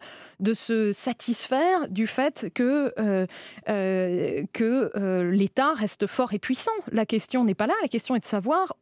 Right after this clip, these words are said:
au quoi, au service de quoi l'État se trouve mis. Donc s'il y avait une touche d'optimisme à aller chercher,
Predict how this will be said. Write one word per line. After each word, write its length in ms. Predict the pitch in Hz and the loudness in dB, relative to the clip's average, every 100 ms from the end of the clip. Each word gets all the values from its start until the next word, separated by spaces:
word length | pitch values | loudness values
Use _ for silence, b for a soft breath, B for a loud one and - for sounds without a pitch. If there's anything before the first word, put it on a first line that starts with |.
| - | -2
au 100 | 220 - | -2 -2
quoi, 380 | - 330 392 320 _ - | 0 2 2 0 _ -4
au 80 | 226 | -2
service 360 | 247 226 247 | 0 0 -2
de 100 | 185 | 0
quoi 240 | 220 - 403 - b b b b - | -2 2 2 0 b b b b 2
l'État 460 | 214 226 294 370 370 B B - | 2 2 2 0 -2 B B -8
se 160 | - | -4
trouve 340 | - - 277 226 | -2 0 0 2
mis. 240 | 320 277 | 2 2
Donc 240 | 202 320 - | 2 2 0
s'il 220 | - 453 392 | -2 4 4
y 40 | |
avait 120 | 349 | 6
une 120 | 320 254 | 4 4
touche 200 | 330 233 | 2 2
d'optimisme 500 | 233 262 262 240 208 | 0 2 2 2 0
à 20 | |
aller 140 | 185 | -2
chercher, 260 | 175 208 | -4 -2